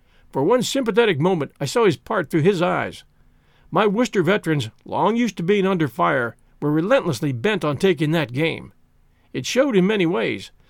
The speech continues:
particularly in their silence, because they were seldom a silent team. McCall hesitated a moment over his bats. Then, as he picked up the lightest one, I saw his jaw set, and I knew he intended to bunt.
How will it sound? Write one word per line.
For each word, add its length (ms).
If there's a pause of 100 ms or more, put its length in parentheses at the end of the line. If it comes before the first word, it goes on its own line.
(100)
particularly 520
in 80
their 100
silence, 580 (380)
because 240
they 100
were 80
seldom 380
a 40
silent 400
team. 420 (1040)
McCall 380
hesitated 440
a 40
moment 320
over 200
his 100
bats. 440 (680)
Then, 160
as 120
he 80
picked 220
up 120
the 80
lightest 340
one, 340 (320)
I 40
saw 220
his 100
jaw 260
set, 400 (500)
and 120
I 100
knew 180
he 100
intended 420
to 60
bunt. 340